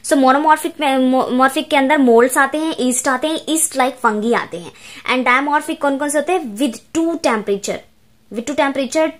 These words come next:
two morphology। इसके दो टेम्परेचर होते हैं और दो मॉर्फोलॉजी होती है। हम इन सब के बारे में आज डिस्कस करने वाले हैं आज की इस वीडियो में, तो वीडियो को मिस मत कीजिएगा। आज की इस वीडियो में हम सारा का सारा डिस्कस कर लेंगे, molds, yeast and yeast-like fungi,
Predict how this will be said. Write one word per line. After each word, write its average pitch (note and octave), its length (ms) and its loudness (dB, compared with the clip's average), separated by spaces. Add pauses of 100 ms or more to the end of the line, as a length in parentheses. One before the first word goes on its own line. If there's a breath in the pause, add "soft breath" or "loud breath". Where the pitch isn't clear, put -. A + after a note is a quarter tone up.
two D4 120 2 (100)
morphology। G#3 520 0 (260 loud breath)
इसके C4 200 0
दो C4+ 280 4
टेम्परेचर D#4 520 0
होते C#4+ 240 2
हैं E4+ 140 0
और B3 200 2
दो C#4 200 2
मॉर्फोलॉजी A#3 520 -2
होती A3+ 180 -2
है। D4+ 60 -2
हम D4+ 80 -2
इन D4+ 80 -4
सब E4+ 220 -2
के D4 100 0
बारे A3+ 200 2
में A3+ 120 0
आज A3 180 -4
डिस्कस A3+ 300 -4
करने G#3 240 -2
वाले G3+ 220 -2
हैं B3+ 60 -2
आज C4+ 160 -2
की A#3+ 120 -4
इस F#3+ 80 -8
वीडियो G3+ 320 -4
में, D#4 120 -6 (300 loud breath)
तो D4 60 -2
वीडियो C4+ 340 2
को F4 140 2
मिस C#4+ 300 2
मत D#4 180 -2
कीजिएगा। D4 360 -2
आज C#4 320 0
की C4+ 80 -4
इस C4+ 100 -4
वीडियो B3 300 0
में C4+ 100 0
हम C#4+ 100 -2
सारा A3+ 340 0
का B3+ 100 -4
सारा A#3 200 0
डिस्कस A3 320 -4
कर G3 160 0
लेंगे, G#3+ 240 -2
molds, G#3 520 0
yeast A3 320 -2
and A3 200 0
yeast-like A3 500 -2
fungi, F#3+ 300 -4